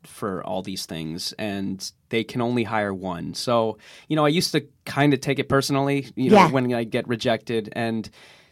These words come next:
Speaker 1: a-, as you kinda grow and, and, you know, experience all these auditions and all this rejection, you just, it just kinda,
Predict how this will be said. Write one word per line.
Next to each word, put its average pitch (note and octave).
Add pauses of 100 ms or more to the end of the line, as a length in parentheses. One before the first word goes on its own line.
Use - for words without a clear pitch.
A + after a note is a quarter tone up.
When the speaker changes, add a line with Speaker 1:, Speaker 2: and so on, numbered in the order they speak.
(140)
Speaker 1:
a-, -
as D3
you D#3
kinda C3
grow A2
and, G2
and, G2
you G2+
know, F#2
experience G#2+
all A#2
these G#2+
auditions G2+
and G2+
all A2+
this G#2
rejection, F#2+
you G#2
just, A#2
it -
just -
kinda, A2+